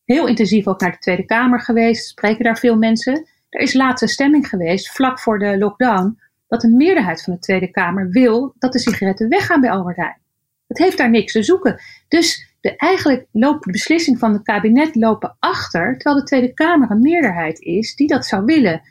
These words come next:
En dat gaat natuurlijk ook gebeuren, maar daar gaat weer een paar jaar overheen eerst.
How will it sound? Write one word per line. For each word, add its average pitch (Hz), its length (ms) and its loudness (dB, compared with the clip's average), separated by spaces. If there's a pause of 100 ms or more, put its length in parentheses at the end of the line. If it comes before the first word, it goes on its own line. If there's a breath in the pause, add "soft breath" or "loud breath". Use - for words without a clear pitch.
(120)
En 294 100 0
dat 294 120 0
gaat - 160 -4
natuurlijk - 320 -6
ook - 60 -14
gebeuren, 220 460 2
maar 226 80 0
daar 202 100 -4
gaat - 200 -12
weer 165 100 -8
een 170 80 -14
paar 185 200 0
jaar 185 140 -2
overheen 233 460 2
eerst. - 360 -10